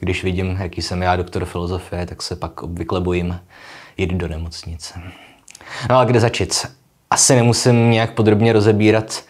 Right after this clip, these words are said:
že v období feudalismu byla obecně věda omezovaná vládnoucími strukturami,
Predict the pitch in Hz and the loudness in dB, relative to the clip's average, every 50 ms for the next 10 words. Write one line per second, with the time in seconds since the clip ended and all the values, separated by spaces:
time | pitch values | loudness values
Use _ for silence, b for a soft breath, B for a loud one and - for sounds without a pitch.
0 | B B B B - 107 107 110 117 107 104 107 107 110 110 107 117 107 101 104 | B B B B 0 0 2 2 2 2 4 4 4 4 4 4 2 2 4 4
1 | 104 104 104 95 92 110 107 104 104 B B B B B - 95 104 101 104 98 | 4 2 2 2 2 2 2 2 0 B B B B B -2 2 4 4 4 4
2 | 98 98 98 - - - 107 98 98 98 95 104 95 95 98 95 95 101 98 98 | 2 0 -2 -2 0 0 0 2 2 2 2 0 0 0 -2 -2 0 0 0 0
3 | 98 98 98 101 95 - - - - - 98 92 92 95 95 90 - 107 98 95 | 2 2 0 0 -2 -4 -10 -14 -8 -2 0 0 0 0 -2 -4 -4 -4 -4 -4
4 | 90 - - 92 87 - - 98 92 92 92 92 87 90 | -4 -6 -6 -8 -6 -6 -4 -4 -4 -2 -4 -6 -6 -8